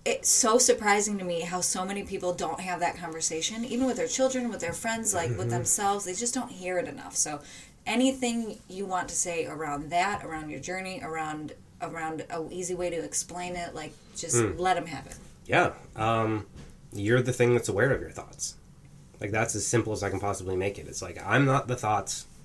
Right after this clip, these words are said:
Speaker 2: I'm the thing that judges myself based on my thoughts.
Speaker 1: Hmm.
Speaker 2: I'm the thing that chooses what to do with my thoughts. It's like, all this drama's happening. And if I'm the one creating the drama, how can I be the one also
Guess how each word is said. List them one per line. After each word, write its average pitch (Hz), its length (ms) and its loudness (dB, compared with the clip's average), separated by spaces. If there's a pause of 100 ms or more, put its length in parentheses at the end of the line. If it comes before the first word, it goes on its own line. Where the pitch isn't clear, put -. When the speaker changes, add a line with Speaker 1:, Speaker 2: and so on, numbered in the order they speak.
(680)
Speaker 2:
I'm 131 220 8
the 127 80 6
thing 131 260 8
that 98 140 2
judges 113 360 6
myself 104 460 2
based 110 300 4
on 85 120 -4
my 76 120 -10
thoughts. - 480 -4 (260)
Speaker 1:
Hmm. 170 160 -6
Speaker 2:
I'm 120 240 4
the 117 100 2
thing 107 340 4
that 95 300 2 (320)
chooses 131 440 6
what 113 240 2
to 113 100 -2
do 123 160 8
with 123 200 6
my 87 120 -4
thoughts. - 380 -6
It's 98 120 -4
like, 95 160 -6
all 123 160 6
this 160 180 4
drama's 101 480 4
happening. 87 480 -2 (580)
And 101 460 0 (520)
if 135 400 4
I'm 135 280 6
the 127 120 6
one 123 260 8
creating 120 540 4
the 95 80 -2
drama, 90 380 -2
how 101 160 0
can 107 140 0
I 101 80 2
be 104 140 0
the 101 120 4
one 95 240 2
also 95 680 0